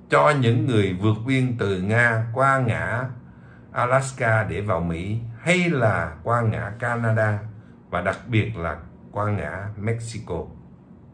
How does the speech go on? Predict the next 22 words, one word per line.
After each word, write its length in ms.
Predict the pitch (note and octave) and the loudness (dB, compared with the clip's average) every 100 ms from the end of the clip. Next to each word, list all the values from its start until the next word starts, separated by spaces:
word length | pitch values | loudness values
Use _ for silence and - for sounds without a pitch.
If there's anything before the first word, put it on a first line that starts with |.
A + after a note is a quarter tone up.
| - - - - - - - - - - - | -20 -20 -20 -20 -20 -20 -20 -20 -20 -18 0
Nhưng 240 | D3+ E3+ E3+ | 4 4 4
quả 280 | C3 C3 - | 2 2 0
thật 240 | C3 - D#3 | -2 -4 0
rất 320 | G#3 - C#3 | -2 -2 -2
là 260 | G#2+ G2+ | 0 0
khó 200 | - B2 | -2 -4
khăn, 340 | C3 B2 A2+ G2 - - - - - - - - | -4 -4 -4 -6 -10 -18 -20 -20 -20 -20 -10 0
vì 200 | A2+ - | 0 2
không 340 | F#3+ G3+ F3 | 2 2 4
dễ 280 | C3+ C3 - | 4 6 4
gì 540 | F3+ C3+ G#2+ F2+ E2 - - - G2 | 2 2 2 0 -6 -10 -18 -14 -8
để 180 | G2 - | -8 -4
khám 320 | D#3+ G#3+ C4+ A#3+ | -2 0 -2 -2
phá 220 | F#3+ G3 | -2 0
ra 200 | F3 C#3+ | 0 2
được 360 | A2 F#2 F2 | 0 -2 -4
những 220 | F2 G2+ C3 | -6 -4 -2
sự 240 | G#2+ F#2 | -4 -6
suy 300 | - D3 C#3+ | -8 -6 -2
nghĩ 300 | C3 F#2+ G#2 A2+ | 0 0 -2 -4
của 100 | C3 | -2
một 220 | A#2 | -2